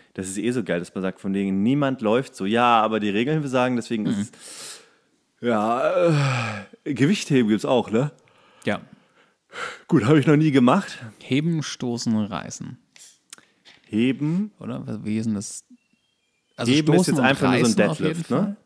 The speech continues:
Speaker 2: Ich glaube, ja. Ich glaube,
Speaker 1: Also
Speaker 2: das sind die,
Speaker 1: Kreuzheben
Speaker 2: das sind
Speaker 1: ist
Speaker 2: die drei,
Speaker 1: Heben,
Speaker 2: genau.
Speaker 1: ne?
Speaker 2: Also es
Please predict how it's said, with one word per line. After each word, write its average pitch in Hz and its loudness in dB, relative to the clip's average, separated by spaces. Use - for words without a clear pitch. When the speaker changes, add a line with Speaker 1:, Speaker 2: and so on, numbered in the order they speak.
Speaker 2:
Ich - -20
glaube, 117 0
ja. 92 -4
Ich - -20
glaube, 113 2
Speaker 1:
Also 120 4
Speaker 2:
das 107 2
sind 117 0
die, 110 6
Speaker 1:
Kreuzheben 113 4
Speaker 2:
das 87 0
sind 101 0
Speaker 1:
ist 110 -2
Speaker 2:
die 113 -2
drei, 95 2
Speaker 1:
Heben, 104 -2
Speaker 2:
genau. 101 2
Speaker 1:
ne? - -4
Speaker 2:
Also 107 2
es - -10